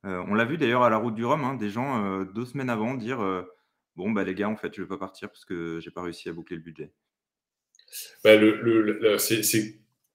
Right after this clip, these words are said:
Speaker 2: une des raisons principales qui fait que les listes d'attente sont assez longues, euh, pour anticiper potentiellement ces moments-là,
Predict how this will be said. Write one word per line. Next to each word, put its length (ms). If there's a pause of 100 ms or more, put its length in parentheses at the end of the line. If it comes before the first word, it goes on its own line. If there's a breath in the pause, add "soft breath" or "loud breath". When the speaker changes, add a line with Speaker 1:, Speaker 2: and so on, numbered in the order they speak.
(180)
Speaker 2:
une 140
des 100
raisons 260
principales 520
qui 100
fait 160
que 60
les 120
listes 180
d'attente 280
sont 300
assez 280
longues, 480 (160)
euh, 680 (120)
pour 140
anticiper 500
potentiellement 500
ces 200
moments-là, 480